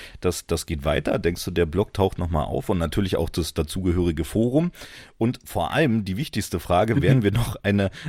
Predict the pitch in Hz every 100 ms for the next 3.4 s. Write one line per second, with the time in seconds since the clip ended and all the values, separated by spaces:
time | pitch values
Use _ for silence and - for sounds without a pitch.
0 | - - - - 90 - - 90 127 107
1 | - 101 110 98 90 87 87 87 82 160
2 | 110 90 - - 92 82 139 - 87 80
3 | - 82 76 76